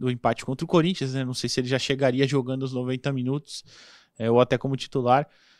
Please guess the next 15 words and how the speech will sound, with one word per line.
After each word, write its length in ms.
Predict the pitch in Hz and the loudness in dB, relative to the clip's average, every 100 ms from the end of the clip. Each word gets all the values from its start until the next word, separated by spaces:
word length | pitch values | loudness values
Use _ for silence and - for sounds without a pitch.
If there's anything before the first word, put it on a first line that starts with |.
| _ _ | _ _
Mas, 200 | 330 247 | 4 6
assim, 380 | 240 - 170 131 - | 4 2 0 -2 2
acho 200 | 156 - | 2 4
que 60 | |
até 280 | 151 156 156 | 2 4 4
é 60 | 170 | 4
uma, 540 | 175 175 165 143 135 | 2 2 2 0 -2
é 80 | 143 | -2
uma 140 | 143 | -2
escalação 420 | 139 - 143 135 147 | -2 0 0 0 -2
interessante 720 | 139 151 143 - 143 - 143 | -2 0 0 0 -2 -4 -6
pra 220 | - 131 | -4 -2
partida 320 | 131 - 131 | -4 -4 -8
em 60 | 127 | -6
questão. 440 | 135 - 110 | -8 -8 -12